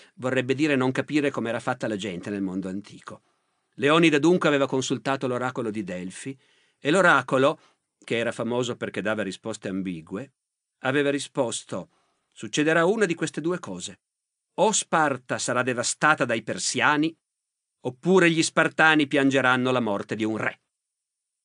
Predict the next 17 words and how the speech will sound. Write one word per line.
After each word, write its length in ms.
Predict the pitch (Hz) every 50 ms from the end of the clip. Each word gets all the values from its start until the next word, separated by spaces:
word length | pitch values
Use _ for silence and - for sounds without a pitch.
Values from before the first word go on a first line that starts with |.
| _ _ _
Quando 280 | - 101 113 117 123
è 20 | 123
il 80 | 123
momento 380 | 127 135 127 131 139 135 131 135
di 100 | 113 123
decidere 500 | 113 117 - - 143 131 120 120 110 104
chi 220 | 107 - 123 117
resta 340 | 107 131 135 - - - 127
indietro 540 | 120 117 113 110 117 117 107 101 95 - 101
per 160 | - 104 95
trattenere 500 | - 101 101 - - 110 104 117 110 107
il 80 | 101 107
nemico, 540 | 120 120 113 95 85 82 - 107 98 - _ _ _ _
Leonida 480 | - 135 131 113 90 85 90 95 95 110
non 180 | 104 104 104 110
ha 100 | 113 110
dubbi. 480 | 92 85 73 73 76 73 80 80 -